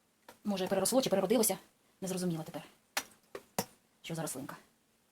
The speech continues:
Вона така крихка. Ну, я її отак витаскую ось, і водичку.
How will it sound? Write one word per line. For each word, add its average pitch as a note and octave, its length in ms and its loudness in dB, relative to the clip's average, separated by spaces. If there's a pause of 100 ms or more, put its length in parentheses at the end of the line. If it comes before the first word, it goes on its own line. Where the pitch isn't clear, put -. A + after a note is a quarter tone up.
(600)
Вона G3 120 -6
така F#3+ 140 -2
крихка. A3 280 -2 (720)
Ну, B3 80 0
я G3+ 80 4
її F3 100 2
отак E3+ 160 0
витаскую E3 360 -2
ось, - 120 -10 (300)
і E3+ 40 -10
водичку. - 340 -8